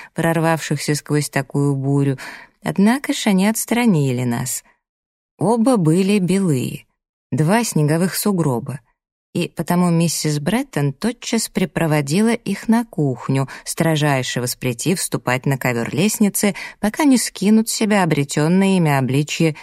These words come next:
Дедов Морозов. Разумеется, мы последовали за ними на кухню. То была старая голландская кухня, уютная и поместительная.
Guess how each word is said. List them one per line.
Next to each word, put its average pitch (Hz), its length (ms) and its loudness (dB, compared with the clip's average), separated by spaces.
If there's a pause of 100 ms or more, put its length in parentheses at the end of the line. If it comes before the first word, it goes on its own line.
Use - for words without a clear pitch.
(100)
Дедов 139 520 0
Морозов. 127 680 -2 (1000)
Разумеется, 277 560 0
мы 262 220 0
последовали 180 640 0
за 143 160 0
ними 156 240 2
на 143 180 2
кухню. - 720 -8 (500)
То 220 120 -4
была 220 160 2
старая 190 480 0
голландская 127 640 -2
кухня, 208 640 0
уютная 156 760 0
и 147 40 0
поместительная. - 1120 -4